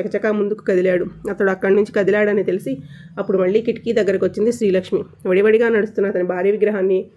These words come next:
కనుమరుగయ్యే వరకు అలా చూస్తూనే ఉంది. అతను సందు మలుపు తిరిగి పూర్తిగా అదృశ్యమయ్యాడు. శ్రీలక్ష్మి మనసు కలుక్కుమంది. గాఢంగా నిట్టూర్చి కిటికీని వదిలి యువతలకొచ్చి మంచం మీద వాలిపోయింది.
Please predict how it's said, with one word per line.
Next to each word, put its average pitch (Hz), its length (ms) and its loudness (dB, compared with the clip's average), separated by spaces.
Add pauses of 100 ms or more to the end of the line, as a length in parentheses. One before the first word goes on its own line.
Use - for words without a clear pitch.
(340)
కనుమరుగయ్యే 214 580 4
వరకు 196 280 0
అలా 202 220 0
చూస్తూనే 214 380 0
ఉంది. 190 240 2 (240)
అతను 202 180 -2
సందు 202 260 0
మలుపు 226 240 2
తిరిగి 202 260 -2
పూర్తిగా 208 340 -2
అదృశ్యమయ్యాడు. 185 680 -2
శ్రీలక్ష్మి 220 600 -4
మనసు 202 260 0
కలుక్కుమంది. 190 640 0 (500)
గాఢంగా 220 420 2
నిట్టూర్చి 208 440 0
కిటికీని 233 380 -2
వదిలి 214 260 0
యువతలకొచ్చి 220 520 -2
మంచం 208 320 0
మీద 214 140 4
వాలిపోయింది. 185 720 2